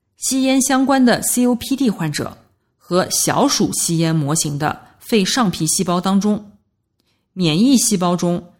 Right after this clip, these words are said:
淋巴毒素贝塔受体配体过表达、N F kappa B 信号增强和淋巴毒素贝塔受体的目标基因过表达。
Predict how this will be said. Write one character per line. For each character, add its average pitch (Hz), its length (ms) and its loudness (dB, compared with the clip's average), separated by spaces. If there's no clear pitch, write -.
淋 175 240 0
巴 214 220 2
毒 180 240 -2
素 202 240 -2
贝 226 200 0
塔 - 180 -4
受 165 220 -2
体 143 320 -8
配 269 320 -2
体 - 320 -10
过 - 200 -6
表 - 160 -8
达、 - 540 -12
N 240 280 4
F 202 320 -2
kappa 214 400 -6
B 214 280 0
信 156 220 -2
号 156 160 -4
增 170 220 -2
强 143 520 -8
和 170 480 -4
淋 175 260 2
巴 220 180 0
毒 165 200 -4
素 185 240 -2
贝 214 180 0
塔 190 180 -4
受 185 240 0
体 156 200 -6
的 143 200 -4
目 220 140 6
标 220 220 2
基 220 180 -2
因 233 160 4
过 196 140 -2
表 104 160 -6
达。 - 200 -14